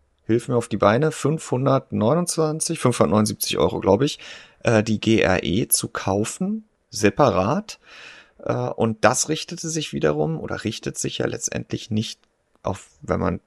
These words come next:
denken könnte, die R X siebentausendneunhundert G R E ist ja eine siebentausendneunhundert und schwimmt deswegen auch so ein bisschen mit der X T da oben mit,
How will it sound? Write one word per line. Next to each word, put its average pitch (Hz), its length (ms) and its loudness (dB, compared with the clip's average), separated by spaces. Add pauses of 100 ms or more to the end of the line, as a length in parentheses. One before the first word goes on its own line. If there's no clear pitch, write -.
(120)
denken 117 440 2
könnte, 151 400 2
die 139 160 -2
R 113 180 2
X - 200 -4
siebentausendneunhundert 107 640 -4
G 104 140 -2
R - 100 2
E - 60 0
ist - 120 0
ja - 60 -2
eine 95 100 -2
siebentausendneunhundert 104 920 0
und 107 100 -4
schwimmt 113 280 2
deswegen 98 340 2
auch 92 160 4
so - 100 -2
ein 92 60 0
bisschen 107 260 2
mit 98 140 0
der 90 100 4
X - 200 0
T 143 120 2
da 160 140 8
oben 127 240 2
mit, 123 180 2